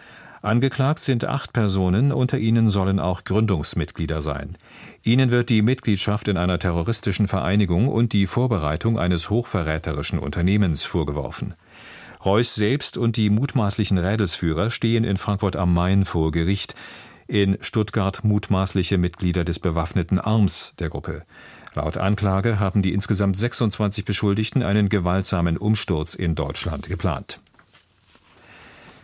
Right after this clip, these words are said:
Der U-S-Gesandte Hochstein hat die israelische Armee und die militant-islamistische Hisbollah-Miliz im Libanon zu einem sofortigen Ende der gegenseitigen Angriffe aufgerufen.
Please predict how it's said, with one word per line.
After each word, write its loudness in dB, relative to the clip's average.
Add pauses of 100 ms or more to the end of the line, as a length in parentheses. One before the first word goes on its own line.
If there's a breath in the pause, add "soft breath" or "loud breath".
(680 loud breath)
Der 4
U-S-Gesandte 2
Hochstein -2
hat -4
die 0
israelische 0
Armee 4
und 0
die 4
militant-islamistische 0
Hisbollah-Miliz 0
im 0
Libanon 0
zu 0
einem 0
sofortigen 0
Ende 2
der 2
gegenseitigen 0
Angriffe 0
aufgerufen. -4